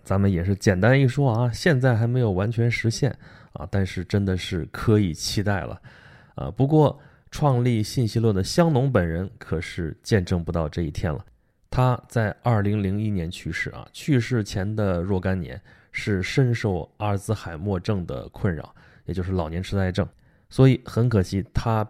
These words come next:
并没有能够亲眼看到他一手创立的这个数字时代后来是如何的蓬勃发展。但是我们的那位物理学界的金句王惠勒却给量子信息科学的未来发展指明了方向。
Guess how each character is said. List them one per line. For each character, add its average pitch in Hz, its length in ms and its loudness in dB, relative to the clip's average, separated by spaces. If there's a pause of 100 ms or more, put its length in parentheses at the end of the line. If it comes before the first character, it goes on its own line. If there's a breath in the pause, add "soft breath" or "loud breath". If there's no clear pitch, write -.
并 190 200 4
没 107 120 4
有 104 120 4
能 90 280 -2
够 98 200 0
亲 165 380 0
眼 87 300 0
看 92 260 -4
到 87 220 -4
他 - 200 -8
一 165 160 0
手 87 220 0
创 98 300 -4
立 98 120 -2
的 78 140 -6
这 98 220 -6
个 85 160 -8 (260)
数 139 260 2
字 117 160 0
时 101 140 -4
代 95 140 -2
后 - 260 2
来 87 160 0
是 - 220 -6
如 131 240 2
何 98 160 0
的 95 100 2
蓬 95 240 -2
勃 85 140 0
发 87 200 -2
展。 90 160 -10 (440)
但 120 160 6
是 117 100 2
我 101 180 2
们 101 120 2
的 117 200 2
那 110 60 4
位 107 240 2
物 139 160 4
理 98 160 4
学 104 220 0
界 107 180 0
的 92 160 0
金 165 240 0
句 156 140 0
王 101 260 2
惠 151 220 4
勒 175 200 2 (300 loud breath)
却 110 240 2
给 87 220 -4 (100)
量 110 320 4
子 73 160 -10
信 98 160 -6
息 90 140 -6
科 98 180 -4
学 92 80 -4
的 92 100 -2
未 101 180 0
来 82 140 -4
发 104 220 -4
展 80 180 -8 (120)
指 95 180 -2
明 80 160 -6
了 85 80 -4
方 87 240 -6
向。 82 180 -8